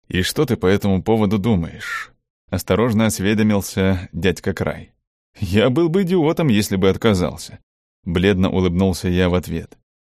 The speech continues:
«Доктор прав, у меня нет никого ближе, чем ты». «Хм, а родня родителей как же?» «Мама была сиротой, а папа,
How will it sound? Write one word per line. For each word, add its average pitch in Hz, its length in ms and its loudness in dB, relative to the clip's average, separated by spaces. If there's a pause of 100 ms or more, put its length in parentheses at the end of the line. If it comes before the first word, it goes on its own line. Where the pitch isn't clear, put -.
(220)
«Доктор 165 440 0
прав, 196 400 -2
у 82 40 -2
меня 127 260 2
нет 165 280 -2
никого 151 440 0
ближе, 123 340 0
чем 101 240 0
ты». - 200 -12 (600)
«Хм, 107 380 0 (260)
а 92 140 2
родня 98 320 2
родителей 92 560 0
как 90 260 -2
же?» 87 200 -12 (520)
«Мама 190 280 2
была 104 240 2
сиротой, 92 520 0
а 90 120 -2
папа, 107 500 0